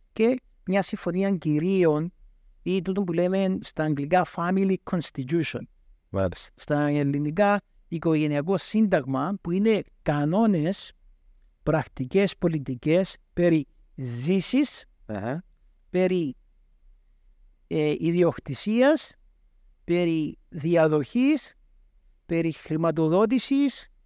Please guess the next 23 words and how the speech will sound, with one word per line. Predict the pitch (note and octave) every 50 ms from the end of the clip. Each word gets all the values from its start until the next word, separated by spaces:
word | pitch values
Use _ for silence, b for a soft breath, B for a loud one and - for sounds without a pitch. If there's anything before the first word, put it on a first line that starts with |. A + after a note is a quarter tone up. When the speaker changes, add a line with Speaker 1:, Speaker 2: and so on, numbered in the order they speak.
| _ - _ _ _ _ _
Speaker 1:
περί | - - F3 E3+ F3 F3+ F3+ F3 F3 F3+ F3 E3+ E3+ - - _ _ _ _ _ _ -
εργοδότησης | - D#3+ D#3 D3+ D#3 C#3+ C#3+ E3+ G3+ A3+ G#3+ B3 - - A#3+ G#3+
της | - A#3+ G3
επόμενης | G#3+ G#3 G#3+ A3+ A3+ A#3 A3+ A3+ G3+
γενιάς | G#3 A#3 A#3 A#3 A#3+ C4 D4 D#4+ D#4 - - _ _ _ _ _ _ _ _ _
και | _ - A3+ G#3+ G3+ - _ _ - _ _ _
σαν | - - C4+ D4 D4+
εκεί, | C#4 A3+ A3+ C4 G#3+ F#3 F#3+ A#3+ C#4+ - _ _ _ _ _ _ _ _ _ _ _ _ _
ε, | - F#3+ F#3 F#3 F#3 F3+ F3+ F3+ F3 F#3+ F#3 - - _ _
μπαίνουν | - F3+ A#3+ C#4 C#4+ C#4+ C4+
κάποιοι | C#4 C4 A3 - - A3+
αριθμοί. | G#3 F#3+ E3 C3+ - - C3+ C3 B2 C#3 _ _ _ _ _
Δηλαδή, | - E3 F3 E3+ E3 E3 E3 F3 F3+ E3+ D3+ C3+ B2+ _ _ - _ _ _
ε, | - C#3 C#3+ C#3 C3+ C3 B2
στόχος | - - - - - A#3 A3+ A3 - - B3 B3+ C#4+ D4+ - - -
για | F#3+ E3 D#3+ D#3 D#3
αφιπηρέτηση | D3 - - - D#3 C#3 B2+ D3+ D#3+ E3+ F#3 G3+ F#3+ G3+ F3+ - - F#3 E3+
από | E3 D3+ D3 D#3+ D3+
την | C#3 - D#3 D3 D3 C#3+ C#3 C3
πρώτη | C#3+ F3+ G3+ G#3 G#3 A3+
γραμμή | G#3+ G#3 F#3+ F3+ E3+ E3+ F3
που | D#3 D3
λέμε | D3 C#3+ C#3 C#3 D3 F#3 A#3